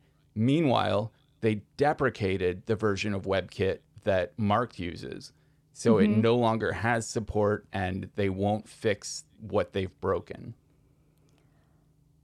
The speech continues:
Speaker 2: Okay. That's
Speaker 1: Yeah.
Speaker 2: frustrating.
Speaker 1: So that's my
Speaker 2: And
Speaker 1: life.
Speaker 2: yeah, I was gonna say that doesn't sound super great. And, like, I know that, like, Little Snitch, 'cause they've even changed stuff. Like, there was,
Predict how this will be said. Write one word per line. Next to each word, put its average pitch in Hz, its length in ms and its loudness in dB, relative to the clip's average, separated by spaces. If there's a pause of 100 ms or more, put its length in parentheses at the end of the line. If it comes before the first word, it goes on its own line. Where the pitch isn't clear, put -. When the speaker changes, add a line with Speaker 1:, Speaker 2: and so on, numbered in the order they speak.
(180)
Speaker 2:
Okay. 349 480 4 (1120)
That's 226 220 2
Speaker 1:
Yeah. 110 160 -2 (160)
Speaker 2:
frustrating. - 800 -4 (440)
Speaker 1:
So - 180 -4
that's 175 120 2
my 196 300 4
Speaker 2:
And - 80 4
Speaker 1:
life. 98 380 -4 (340)
Speaker 2:
yeah, 226 600 6
I 269 160 10
was 294 140 6
gonna 285 140 4
say 277 120 6
that 262 120 4
doesn't 269 280 2
sound 214 340 4
super 214 300 -2
great. 190 380 2
And, 226 120 4
like, 226 140 6
I 226 80 4
know 240 160 6
that, 294 120 4
like, 208 140 2
Little 214 240 4
Snitch, - 380 -2
'cause 220 140 2
they've 240 160 2
even 254 180 2
changed 220 340 2
stuff. - 240 2
Like, 190 120 0
there 196 120 2
was, 196 280 0